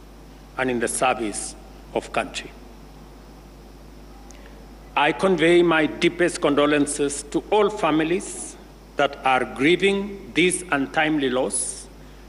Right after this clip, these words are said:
and our mourning nation as well. May the Almighty God rest their souls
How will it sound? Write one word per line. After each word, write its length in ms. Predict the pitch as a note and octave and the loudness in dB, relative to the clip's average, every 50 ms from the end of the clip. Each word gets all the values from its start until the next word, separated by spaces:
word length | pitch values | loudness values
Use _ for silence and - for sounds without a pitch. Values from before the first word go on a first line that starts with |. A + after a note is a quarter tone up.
| - - | -8 -2
and 400 | D3+ D#3+ E3+ F#3 G3 G3 G3 F3 - - | 0 0 2 2 0 -2 -4 -4 -4 -2
our 180 | E3 D#3 D#3 D3+ | 0 2 2 2
mourning 440 | D#3 D#3+ D#3+ D3+ D3+ D3+ C#3+ C3+ | 2 2 2 4 4 4 4 4
nation 600 | C#3+ D3+ C#3 - - - B2+ A#2 A#2 A#2 A2+ - - - | 4 2 2 0 -2 -2 -2 -4 -4 -6 -8 -8 -8 -6
as 160 | B2+ - - | -6 -4 -4
well. 220 | A#2+ A2 G#2 F#2+ - - - - - - - - - - - - - - - - - - - - - - - - - - - - - - - - | -6 -6 -6 -8 -12 -18 -20 -20 -20 -20 -20 -20 -20 -20 -20 -20 -20 -20 -20 -20 -20 -20 -20 -20 -20 -20 -20 -20 -20 -20 -20 -20 -20 -20 -12 -4
May 240 | - B2 D3 F3+ F3 | 0 2 4 4 4
the 80 | - D3 | 4 4
Almighty 420 | C#3+ C#3+ C#3 C3+ C#3 C#3 - C3+ | 4 4 4 2 2 0 -2 -6
God 420 | A2+ - C3 B2 B2+ B2+ A#2+ - - - - - - | -4 0 0 2 2 0 -2 -6 -14 -18 -18 -14 -8
rest 360 | - G#2 B2+ C#3+ C#3 - - - - - - - - | -2 0 2 2 0 0 -6 -12 -16 -18 -18 -10 -4
their 180 | - B2+ A#2 A2+ | -2 -2 0 0
souls 580 | - - - F#3 F3+ F#3 F#3+ F#3 - - - | 0 0 2 4 4 2 2 -2 -4 -8 -10